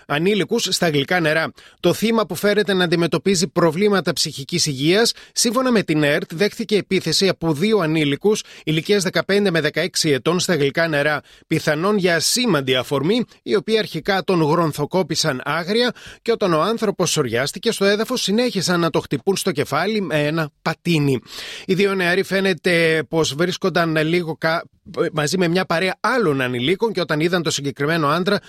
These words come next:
τον πλησίασαν και του επιτέθηκαν. Όπως λένε όσοι γνωρίζουν τον άτυχο άντρα, συχνά μιλούσε με τα παιδιά, ήταν ευγενικός και δεν προκαλούσε προβλήματα.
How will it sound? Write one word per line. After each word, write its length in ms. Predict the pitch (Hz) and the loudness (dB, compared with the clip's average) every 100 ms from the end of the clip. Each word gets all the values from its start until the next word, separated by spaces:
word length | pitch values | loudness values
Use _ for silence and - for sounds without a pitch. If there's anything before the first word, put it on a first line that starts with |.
| - - | -10 -2
τον 220 | 226 202 _ | 0 -2 _
πλησίασαν 720 | - 160 - 160 160 156 165 | -2 0 0 2 2 2 0
και 180 | - 175 | 0 -2
του 180 | - 180 | 0 -2
επιτέθηκαν. 800 | - 139 127 - 135 139 143 135 - - - - | -2 -6 -6 -2 -2 -2 -4 -4 -8 -16 -16 -6
Όπως 400 | - 160 160 - | -4 0 0 0
λένε 280 | 160 190 190 | 0 0 2
όσοι 280 | 190 - 175 | 0 0 0
γνωρίζουν 560 | 151 165 180 156 165 | 0 2 0 0 0
τον 140 | 156 156 | 0 0
άτυχο 320 | 151 151 151 | -2 -2 -2
άντρα, 320 | 165 208 220 | 0 0 0
συχνά 440 | - 170 - 254 | 0 -2 -2 0
μιλούσε 380 | 190 151 151 156 | 0 2 0 2
με 120 | 143 | 2
τα 100 | 139 | 0
παιδιά, 280 | 131 135 175 | 0 0 0
ήταν 240 | 190 202 185 | 0 2 0
ευγενικός 600 | 135 147 135 190 208 - | 0 0 0 0 0 0
και 120 | 170 | -2
δεν 220 | 156 196 | 0 -2
προκαλούσε 540 | 170 165 135 147 156 | -2 -2 0 0 -2
προβλήματα. 760 | 156 127 127 123 135 131 123 127 | -2 -2 -2 0 0 0 0 -2